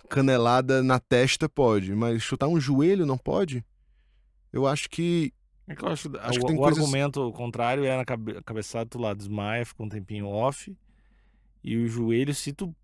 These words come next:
Speaker 2: rompe os ligamentos, eu acho que tá, tem chance de tua carreira
Speaker 1: Pô, mas aí pode chutar a costela e pode trincar a costela e eu posso ficar muito tempo off, eu posso quebrar um braço no
Speaker 2: Mas, é,
Speaker 1: armlock.
Speaker 2: mas eu acho que costela não, costela recupera, assim, né?
Speaker 1: É, o braço também, o joelho também, mas o que eu tô dizendo é que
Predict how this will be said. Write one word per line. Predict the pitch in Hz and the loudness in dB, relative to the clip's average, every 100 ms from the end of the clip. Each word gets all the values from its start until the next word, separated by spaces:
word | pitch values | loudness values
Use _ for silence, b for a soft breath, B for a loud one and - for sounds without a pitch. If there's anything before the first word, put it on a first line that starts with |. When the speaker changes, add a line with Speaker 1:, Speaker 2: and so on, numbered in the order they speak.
| - | -18
Speaker 2:
rompe | - 123 165 | -4 -2 -2
os | 160 | -2
ligamentos, | 135 123 107 113 131 147 | -2 -2 -2 -4 -4 -4
eu | 131 | -4
acho | 131 | -6
que | 151 | -6
tá, | 156 139 | -4 -4
tem | 143 127 | -6 -6
chance | 135 - | -6 -8
de | - | -8
tua | 180 | -8
carreira | 220 175 180 226 | -4 -4 -4 -2
Speaker 1:
Pô, | 202 | 0
mas | 185 175 | 0 0
aí | 170 | 0
pode | 170 170 160 175 170 | 2 0 2 0 -2
chutar | - 160 170 | -4 -2 -2
a | |
costela | - - - 156 190 185 | -2 -2 2 4 4 4
e | 175 | 2
pode | 151 156 | 0 -2
trincar | - 160 156 | -2 -2 -2
a | |
costela | 151 143 147 143 160 | -2 -4 0 2 2
e | |
eu | 151 | 0
posso | 143 147 | -2 -4
ficar | - 131 | -4 -2
muito | 139 - | -2 -2
tempo | 139 139 | -2 2
off, | 127 | 2
eu | 113 | 0
posso | 113 - | -6 -2
quebrar | 123 127 | 0 0
um | 127 | 2
braço | 123 127 127 | 4 4 4
no | |
Speaker 2:
Mas, | 131 131 | 2 4
é, | |
Speaker 1:
armlock. | 139 135 139 143 | 6 8 8 6
Speaker 2:
mas | 135 | 4
eu | 147 | 0
acho | 139 | -2
que | - | -6
costela | 156 - 143 151 175 | -10 -2 0 2 2
não, | 196 - | 0 -4
costela | 120 - 131 156 | -6 -2 0 0
recupera, | - - 151 165 175 | -4 -4 0 2 0
assim, | 107 - 110 | -2 -6 -4
né? | 101 101 95 92 | -4 -4 -4 -4
Speaker 1:
É, | 113 | -4
o | |
braço | 131 147 165 - | 0 2 2 0
também, | 180 123 131 | 0 2 2
o | |
joelho | 120 123 | 4 4
também, | 160 131 | 2 0
mas | 92 92 - | 0 -4 -6
o | 127 | -2
que | 147 | 0
eu | |
tô | 147 | 2
dizendo | 143 131 151 151 | 0 2 4 4
é | 143 | 2
que | - 131 110 | 4 4 4